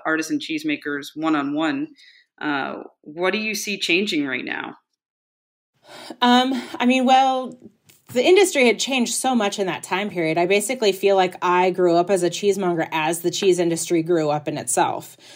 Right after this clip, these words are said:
Speaker 2: So, and
Speaker 1: I agree. I get
Speaker 2: in
Speaker 1: that,
Speaker 2: talking
Speaker 1: yeah.
Speaker 2: to
Speaker 1: Very
Speaker 2: Mateo
Speaker 1: cool.
Speaker 2: from Jasper Hill, it was one of those things where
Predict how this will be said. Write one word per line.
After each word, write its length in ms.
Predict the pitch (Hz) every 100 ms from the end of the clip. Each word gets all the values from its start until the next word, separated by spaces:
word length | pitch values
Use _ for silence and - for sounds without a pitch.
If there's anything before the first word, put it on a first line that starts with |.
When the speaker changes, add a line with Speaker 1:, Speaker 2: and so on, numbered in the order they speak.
| -
Speaker 2:
So, 520 | - 202 190 175 160 - _ _ _ _ -
and 300 | 202 196 175
Speaker 1:
I 60 |
agree. 460 | 185 170 165 160 156 -
I 120 | -
get 160 | 160 226
Speaker 2:
in 60 | 226
Speaker 1:
that, 60 |
Speaker 2:
talking 380 | - 196 - 226
Speaker 1:
yeah. 60 | 220
Speaker 2:
to 140 | 226
Speaker 1:
Very 280 | 196 180 180
Speaker 2:
Mateo 440 | 185 180 320 330 196
Speaker 1:
cool. 80 | 190
Speaker 2:
from 180 | 202
Jasper 300 | 190 180 185
Hill, 300 | 196 311 269
it 100 | 208
was 140 | 196 196
one 120 | 202
of 60 | 190
those 200 | 185 180
things 320 | 247 220 196
where 520 | 190 175 175 170 175